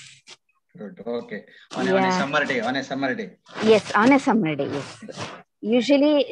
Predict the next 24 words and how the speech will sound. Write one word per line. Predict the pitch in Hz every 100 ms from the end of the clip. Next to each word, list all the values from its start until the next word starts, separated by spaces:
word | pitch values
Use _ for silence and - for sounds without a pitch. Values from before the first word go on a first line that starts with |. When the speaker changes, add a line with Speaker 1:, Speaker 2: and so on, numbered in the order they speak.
| 196
Speaker 2:
yeah, | 196 180
this | 165 185 180
rainy | 196 190 208 240
season, | - 247 233 302 440 - _ _ _ _ -
I | 226
don't | 226 247 247
have | 277 233 226 - -
to | 254 240 226 214 202 202 196 196 190 190 190 196 _ _ _ _ _
water | 208 202 220
it | 214 -
so | 214 208
much. | 208 196 - - _ _ _ _ _
Only | 220 214 226
some | 233 220 233
plants | 226 220 214 -
where | 208 214 208
if | 208 196 -
the, | 202 190 190 190 190 190
uh, |
water | 190 196 202
doesn't | 196 190 202 190
fall | 208 202 226
in | 254 233
that, | 196 185